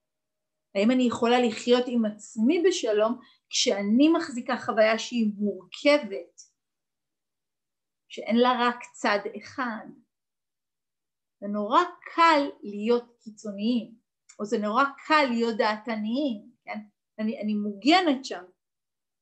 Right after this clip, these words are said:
אני גם יעדוף מראש, כן, כל, כל, כל התקרבות. ואני יכולה להגיד שאני ממש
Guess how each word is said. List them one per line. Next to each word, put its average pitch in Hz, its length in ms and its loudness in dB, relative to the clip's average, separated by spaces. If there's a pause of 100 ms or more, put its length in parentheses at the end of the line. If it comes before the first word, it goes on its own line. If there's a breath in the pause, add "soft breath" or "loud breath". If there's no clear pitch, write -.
(280)
אני 254 220 0
גם 254 80 0
יעדוף 262 500 2
מראש, 285 520 0
כן, 294 260 -2
כל, 285 120 0 (200)
כל, 285 200 6 (360 soft breath)
כל 285 200 2
התקרבות. 214 1080 -2 (2500)
ואני 233 180 0
יכולה 285 200 0
להגיד 359 160 -2
שאני 294 220 -2
ממש 311 220 -2